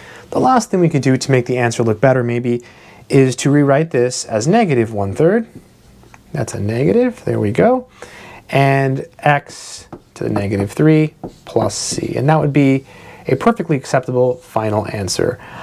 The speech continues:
Um, some people like to bring the x downstairs. It's not really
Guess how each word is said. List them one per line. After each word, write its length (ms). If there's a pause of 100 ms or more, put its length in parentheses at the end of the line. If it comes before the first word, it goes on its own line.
(220)
Um, 420
some 240
people 220
like 200
to 60
bring 240
the 80
x 220
downstairs. 580
It's 180
not 220
really 420